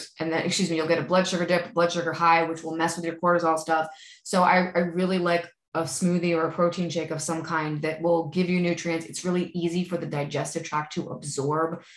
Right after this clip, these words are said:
those already broken down protein molecules, because when you're on the go, it's harder for you to absorb nutrients. So I'm, I'm a big fan of that. If you're wanting to make one small change with your diet, that's something I will typically recommend. If it's easy for you to throw a couple things in a blender and bring it on the go with you, that's a nice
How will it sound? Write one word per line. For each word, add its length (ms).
those 340
already 340
broken 360
down 240
protein 380
molecules, 680
because 240
when 140
you're 140
on 160
the 60
go, 540
it's 160
harder 320
for 140
you 80
to 80
absorb 340
nutrients. 540
So 200
I'm, 220
I'm 200
a 40
big 200
fan 180
of 120
that. 340
If 120
you're 340
wanting 280
to 100
make 160
one 260
small 260
change 300
with 80
your 140
diet, 340
that's 180
something 280
I 80
will 100
typically 320
recommend. 460
If 60
it's 200
easy 260
for 80
you 80
to 80
throw 220
a 40
couple 200
things 240
in 60
a 40
blender 400
and 80
bring 160
it 40
on 100
the 80
go 160
with 140
you, 160
that's 200
a 80
nice 560